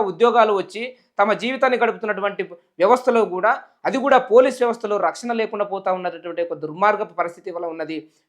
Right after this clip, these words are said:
వెంటనే ఈ ఐదు మంది కానిస్టేబుల్ ఎవరైతే ఉన్నారో, ఇంటెలిజెన్స్ కానిస్టేబుల్తో మొదలుకుంటే ఐదు మంది కానిస్టేబుల్లు, సీఐ జితేందర్ రెడ్డి పైన కేవలం ఎస్సీ ఎస్టీ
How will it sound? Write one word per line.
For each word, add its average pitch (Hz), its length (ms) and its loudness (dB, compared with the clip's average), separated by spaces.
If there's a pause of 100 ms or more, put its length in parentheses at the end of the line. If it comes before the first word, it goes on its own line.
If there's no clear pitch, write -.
(140)
వెంటనే 247 400 6 (520)
ఈ 226 140 2
ఐదు 220 260 6
మంది 233 240 4
కానిస్టేబుల్ 226 640 4
ఎవరైతే 196 280 2
ఉన్నారో, 175 120 -2
ఇంటెలిజెన్స్ 208 420 -4 (140)
కానిస్టేబుల్తో 185 520 -4
మొదలుకుంటే 180 380 -2
ఐదు 165 140 0
మంది 160 200 -4
కానిస్టేబుల్లు, 214 680 2 (420)
సీఐ 254 400 6
జితేందర్ 214 400 0
రెడ్డి 190 200 -4
పైన 180 180 0 (840)
కేవలం 269 380 8
ఎస్సీ 185 200 -4
ఎస్టీ 262 240 0